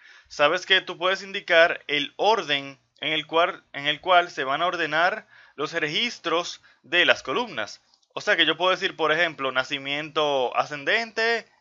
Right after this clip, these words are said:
edad descendente, por ejemplo. Pero aquí no aparece eso. Aquí simplemente dice nombre, nacimiento, edad. Solamente te indica las columnas,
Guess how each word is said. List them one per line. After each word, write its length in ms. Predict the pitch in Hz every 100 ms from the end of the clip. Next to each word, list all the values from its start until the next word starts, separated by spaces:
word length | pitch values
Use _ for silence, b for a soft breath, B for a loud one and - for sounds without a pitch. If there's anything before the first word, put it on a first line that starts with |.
| -
edad 580 | 127 123 147 160 156 _ _
descendente, 640 | 123 127 123 120 113 104
por 180 | 104 110
ejemplo. 540 | 110 117 101 98 90 _ _ B B B B B _ -
Pero 200 | 156 160
aquí 200 | 160 247
no 80 | 277
aparece 520 | - 143 135 123 180
eso. 280 | - 107 -
Aquí 240 | 143 240
simplemente 540 | 262 262 233 202 208 190
dice 240 | 190 160
nombre, 720 | 131 160 165 156 156 156 147
nacimiento, 760 | 120 113 123 151 165 160 131 120
edad. 360 | 143 156 160
Solamente 560 | - 175 226 262 254 247
te 100 | 196
indica 420 | 170 165 202 202
las 160 | 180 -
columnas, 600 | 151 165 156 139 139